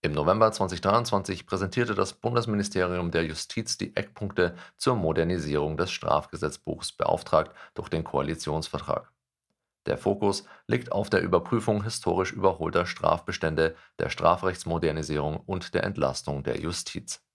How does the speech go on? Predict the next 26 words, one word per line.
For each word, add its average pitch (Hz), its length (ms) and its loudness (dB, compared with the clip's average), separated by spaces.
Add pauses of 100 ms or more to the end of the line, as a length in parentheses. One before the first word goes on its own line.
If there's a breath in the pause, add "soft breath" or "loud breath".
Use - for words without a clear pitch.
(480)
Besonders 98 460 2
im 120 160 0
Blickpunkt 127 640 0
stehen 117 280 2
die 107 100 -2
Paragraphen 92 680 4
zweihundertzwei 85 920 0
a 80 140 6
und 80 240 -2
folgende 95 480 2 (180 loud breath)
aus 80 240 0
dem 78 140 -4
Strafgesetzbuch, 82 960 -2 (260 loud breath)
die 127 60 0
das 120 280 4
Ausspähen 98 600 0
und 113 400 -2
Abfangen 85 480 2
von 95 220 -2
Daten 80 340 -2
sowie 76 220 -2
die 76 80 -6
Vorbereitung 73 640 0
dieser 80 380 -2
Handlungen 71 420 -4
regeln. 76 560 -4